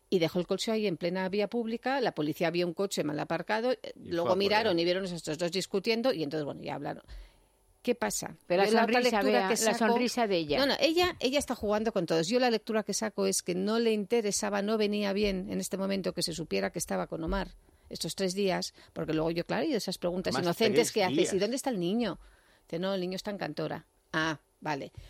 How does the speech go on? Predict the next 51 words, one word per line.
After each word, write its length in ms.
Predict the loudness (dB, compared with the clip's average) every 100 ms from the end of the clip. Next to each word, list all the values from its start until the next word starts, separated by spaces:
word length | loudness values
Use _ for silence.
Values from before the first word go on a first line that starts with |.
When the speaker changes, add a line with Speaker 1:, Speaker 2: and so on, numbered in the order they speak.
| -10
Speaker 1:
Entonces 260 | -4 -2 0
a 60 |
lo 80 | 0
mejor 240 | -2 -2 -2
no 80 |
interesa 580 | 0 0 0 2 0 0
por 220 | -2 -4
de 140 | -4 -4
cara 440 | -2 0 2 0
o, 240 | 0 -4 -6 -10 -12 -8
pues, 180 | -6 0
a 40 |
todo 240 | 4 6 6
lo 140 | 6
que 80 | 4
Speaker 2:
Otro 100 | 4
Speaker 1:
viene, 380 | 4 4 2 0
Speaker 2:
poli. 280 | -2 -2 -6 _ _
Speaker 1:
pues 420 | 0 2 2 0
que 240 | 0 0 2
se 160 | 2
sepa 400 | 2 0 0 -2
que 80 | 0
está 260 | -2 0 -2
tres 240 | -2 -2 0
días 260 | 0 2
allí 200 | 0 0
con 180 | 0 0
Omar, 240 | 0 0 0
con 100 | 0
el 100 | 0
que 80 | -4
oficialmente 640 | -6 -2 0 0 0 0
había 180 | 0 0
dicho 220 | -2 -4
a 20 |
todo 140 | -4 -4
el 60 |
mundo 220 | -4 -4
que 120 | -4 -4
ya 100 | -4
no 80 |
estaba, 460 | -4 -2 0 0 -4 _ _ _ -16 -4
pero 160 | 0
Speaker 2:
Pero 0 |
Speaker 1:
ella 180 | 2 2
vuelve 280 | 4 4 4
y 20 | 4
Speaker 2:
estaba. 80 | 4
Speaker 1:
vuelve, 400 | 2 2 0 -2 -12 -20 _ -2
em, 680 | 2 2 2 2 2 2